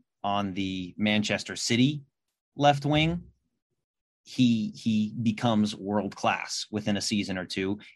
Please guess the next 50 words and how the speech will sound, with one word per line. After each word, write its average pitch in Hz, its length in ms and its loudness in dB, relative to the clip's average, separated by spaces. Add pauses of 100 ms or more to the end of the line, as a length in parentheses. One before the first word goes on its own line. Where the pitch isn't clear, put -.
in 113 120 6
the 104 160 6
eyes 92 380 2
of 95 340 -2 (680)
the, 90 320 -2
the 92 80 -6
football 101 400 0
fans 95 340 -4
around 92 220 -2
the 92 40 -4
globe. 95 300 -2
I 95 80 0
think 104 220 -2
it 101 80 0
is, 101 280 -2
it 110 120 0
is 110 120 0
a 104 60 4
lot 101 320 4
about 98 240 2
the - 80 -16
players 98 340 -4
you're 95 160 -8
playing 104 280 0
with. 131 200 0 (680)
Um, 98 680 -4
and, 107 280 2
and 107 140 2
only 165 200 4
the 180 100 0
very 151 220 2
best. 135 320 4
This 120 160 -4
is, 110 160 -4
I'm 107 300 2
always 117 260 4
a 104 60 -2
Lampard 104 580 0
over 101 420 -2
Gerrard 104 640 2
type 123 260 -4
person, 135 440 -2
but 107 120 0
that 107 140 4
is 107 160 -2
something 110 440 -2
to, 104 180 -2
to - 120 -8
the 107 120 -4
credit. 107 340 0